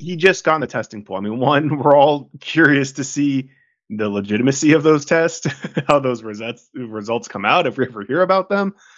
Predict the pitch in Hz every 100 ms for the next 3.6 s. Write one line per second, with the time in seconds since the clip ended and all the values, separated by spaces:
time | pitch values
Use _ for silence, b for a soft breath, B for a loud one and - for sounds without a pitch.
0 | b b _ 110 110 101 95 95 95 _
1 | _ _ _ 127 143 147 170 - 123 113
2 | 107 160 196 190 208 - 139 127 107 98
3 | 98 104 - 104 104